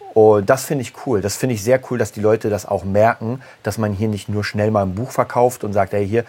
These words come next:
sondern dass das erstens was Größeres werden soll und dass das wirklich eine Geschichte ist, die,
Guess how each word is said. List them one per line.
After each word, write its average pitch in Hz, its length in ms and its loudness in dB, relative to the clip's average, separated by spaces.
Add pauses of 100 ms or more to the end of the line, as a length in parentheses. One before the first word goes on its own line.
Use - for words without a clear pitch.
(160)
sondern 107 220 0
dass 101 120 -4
das - 160 -4
erstens 107 380 -2
was 98 160 -8
Größeres 107 440 -4
werden 110 160 -4
soll 107 140 0
und 98 120 -6
dass 95 120 -8
das 95 160 -6
wirklich 98 240 -8
eine 104 100 -6
Geschichte 95 420 -8
ist, - 200 -10 (560)
die, 104 280 0